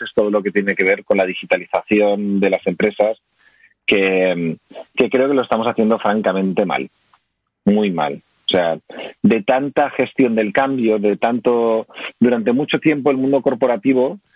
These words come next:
había una convención anual que había que dar un gran titular de hacia dónde vamos, ¿sí? Tantos titulares hace que la gente ahora, que ahora viene el logo, "Hombre, esto es como lo de Customer Centricity", o "Esto es como lo de Innovation,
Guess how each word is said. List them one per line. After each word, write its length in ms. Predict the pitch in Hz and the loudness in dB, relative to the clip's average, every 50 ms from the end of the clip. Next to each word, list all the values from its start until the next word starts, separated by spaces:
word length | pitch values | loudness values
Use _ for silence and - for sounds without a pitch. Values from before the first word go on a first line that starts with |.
| _ _ _ | _ _ _
había 460 | - 104 107 104 117 127 143 - - - | -2 -2 0 2 2 2 2 2 0 -2
una 220 | - 139 135 135 | 0 0 0 0
convención 500 | 104 135 127 127 127 120 107 - 127 123 123 | -2 -2 -2 -2 -2 -2 -2 0 0 0 0
anual 440 | 117 117 113 110 123 131 135 139 127 | 0 0 2 2 2 2 0 0 -2
que 100 | - 113 | -2 0
había 200 | 110 127 139 120 | 2 2 0 2
que 160 | 135 127 120 | 2 0 2
dar 200 | 117 123 135 139 | 2 2 2 2
un 140 | 139 131 117 | 0 0 0
gran 220 | 120 123 127 135 | 0 0 0 0
titular 480 | 123 135 - 127 113 110 107 104 113 135 151 165 - _ _ _ _ _ _ _ | 0 0 2 2 2 2 2 0 -2 -6 -10 -18 -20 _ _ _ _ _ _ _
de 100 | 117 117 | 0 0
hacia 220 | 113 - - 110 | 0 0 0 0
dónde 260 | 107 113 120 123 120 107 | 0 0 0 0 0 0
vamos, 500 | 98 82 80 87 107 175 170 - - - _ _ _ _ _ _ _ _ _ _ _ | 0 -2 -2 -4 -6 -6 -8 -10 -14 -18 _ _ _ _ _ _ _ _ _ _ _
¿sí? 220 | - 131 156 175 202 _ - - - - - _ | -2 -2 -2 -2 -8 _ -14 -12 -12 -14 -6 _
Tantos 300 | - 139 160 160 190 - | -2 -2 0 0 -2 -2
titulares 540 | - 160 - 143 127 127 123 127 156 170 - - - | -2 0 0 2 2 2 2 0 0 -2 -6 -6 -6
hace 240 | - 117 - 175 147 | -6 -2 -2 -2 0
que 80 | 143 | 0
la 100 | 123 110 | 0 0
gente 380 | - - 117 113 110 156 156 147 | 0 -2 -2 0 0 0 0 2
ahora, 400 | 139 123 120 117 117 120 135 139 | 2 2 2 2 2 2 2 0
que 300 | 131 123 123 131 117 - - | 0 -2 -4 -4 -2 0 0
ahora 120 | - 170 | 2 2
viene 180 | 170 175 175 165 | 0 0 0 2
el 60 | 147 | 2
logo, 260 | 139 170 170 143 120 107 87 | 2 2 0 0 -2 -2 0
"Hombre, 420 | 107 113 127 131 127 123 123 123 | 0 0 2 2 2 2 0 0
esto 160 | 120 - - 165 | 0 0 -2 -2
es 60 | - | 0
como 200 | - 143 135 131 | 0 0 0 2
lo 60 | 127 | 2
de 200 | 120 120 117 104 - _ _ _ _ | 2 0 0 -2 -4 _ _ _ _
Customer 460 | - 156 151 - - 160 147 131 120 - | -2 -2 -2 0 0 0 0 0 -2 0
Centricity", 760 | 127 117 113 101 120 175 214 190 175 160 131 - 123 117 110 101 | -2 -2 -2 0 0 0 0 0 -2 -2 0 0 0 0 0 -2
o 600 | - - - - - - - - - - 127 131 | -4 -6 -8 -8 -6 -6 -4 -2 0 0 0 0
"Esto 140 | 127 - 175 | 0 0 -2
es 100 | 143 - | 0 0
como 200 | - 151 147 147 | 0 0 2 2
lo 80 | 147 | 2
de 220 | 139 139 135 135 127 | 2 2 2 2 0
Innovation, 1200 | 127 131 135 135 135 139 151 160 - - 147 135 135 135 131 127 123 120 117 117 113 113 117 113 | 0 0 0 2 2 2 0 0 0 0 2 2 2 2 0 0 0 0 0 0 0 -2 -2 -4